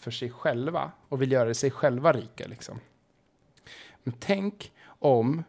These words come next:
det, alla fattiga gick ihop och, och, och, och, och så värvade de, inte, de behöver inte ens värva, och så börjar de lära sig hur man tjuvar,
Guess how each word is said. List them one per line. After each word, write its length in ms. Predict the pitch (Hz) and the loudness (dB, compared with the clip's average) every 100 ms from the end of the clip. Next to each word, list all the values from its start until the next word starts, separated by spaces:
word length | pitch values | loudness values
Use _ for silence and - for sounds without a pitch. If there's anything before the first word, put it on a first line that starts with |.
| _ _ _ - | _ _ _ -8
det, 260 | - 139 135 - _ | 2 4 4 -2 _
alla 260 | 151 151 190 | 2 2 2
fattiga 400 | 160 - - 147 | 0 -4 -2 0
gick 260 | 117 - | 0 0
ihop 400 | 123 143 - - - - - _ _ _ | 2 2 0 -12 -18 -18 -20 _ _ _
och, 240 | - 143 - | -4 -4 0
och, 260 | 139 139 | -2 -2
och, 140 | 143 139 - | -6 -8 -10
och, 160 | 143 - - - | -12 -12 -16 -6
och 180 | 143 | -6
så 140 | - 170 - | -2 -4 -6
värvade 560 | - 165 147 135 170 147 | -4 2 2 2 0 0
de, 260 | 127 120 120 - | -2 -4 -6 -12
inte, 220 | 170 143 | -8 -4
de 80 | 170 | 0
behöver 180 | 175 190 | 2 2
inte 120 | 190 | 2
ens 120 | 175 | 0
värva, 360 | 147 156 165 143 - - - | 2 0 2 -2 -6 -20 -12
och 100 | - | -6
så 60 | 151 | 0
börjar 280 | 170 202 180 | 6 6 6
de 120 | 151 | 2
lära 320 | 147 139 151 | 2 2 0
sig 200 | - 123 | -2 -2
hur 240 | 135 135 131 | 0 4 4
man 400 | 123 117 117 117 - - | 6 4 2 -2 -8 -8
tjuvar, 640 | - 156 139 127 139 151 | -2 2 4 8 6 6